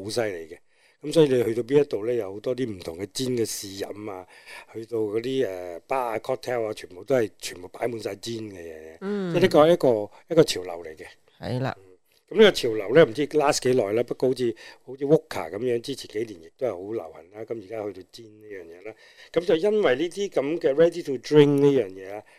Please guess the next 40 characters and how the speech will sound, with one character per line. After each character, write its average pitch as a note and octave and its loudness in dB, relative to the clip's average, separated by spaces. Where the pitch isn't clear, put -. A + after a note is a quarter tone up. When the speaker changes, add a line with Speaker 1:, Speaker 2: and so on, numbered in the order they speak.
Speaker 1:
啊， G2 -14
同 F2 -20
埋 F2 -14
cocktail C#3 -2
呢 C3+ 0
樣 A#2+ -2
嘢 F#2+ -10
流 E2 -10
行 D#2+ -16
咗， G2+ -10
咁 D3+ -6
所 D#3+ 2
以 D3+ 2
我 B2+ 2
哋 B2 0
啲 G3 2
紅 A2 -4
酒， A2 -4
正 B2+ -2
話 G2 -8
我 A#2+ 0
都 B2 2
講， G2 -8
有 D3 0
啲 F#3 4
紅 A#2 -4
酒 A#2+ -2
嘅 B2+ -2
production - -4
喺 C3+ 0
比 B2 -2
較 A2+ -2
low D3+ 6
end C#3 0
嗰 B2 -4
啲 B2 -6
呢， A#2+ -4
即 C#3 -2
係 B2 0
入 G2 -12